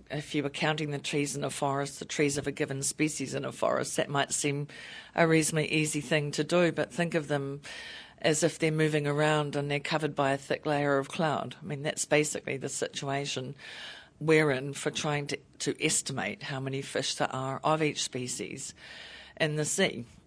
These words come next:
And fisheries science, the techniques go back essentially to about the nineteen fifties, with a whole range of statistically designed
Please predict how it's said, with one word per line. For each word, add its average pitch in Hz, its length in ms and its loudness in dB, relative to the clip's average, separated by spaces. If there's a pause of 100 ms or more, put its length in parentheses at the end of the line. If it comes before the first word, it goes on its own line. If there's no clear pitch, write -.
(120)
And 151 520 -2 (140)
fisheries 185 400 -2
science, - 1040 -4
the 156 100 -8
techniques 151 560 -2
go 139 200 2
back 139 300 -4 (120)
essentially - 520 -4
to - 120 -4
about 131 300 -2
the 139 80 -2
nineteen 135 480 -4
fifties, 143 720 -6 (600)
with 147 240 2
a 156 40 4
whole 156 300 4
range 151 460 2
of 143 280 0
statistically 143 1080 0
designed 147 840 0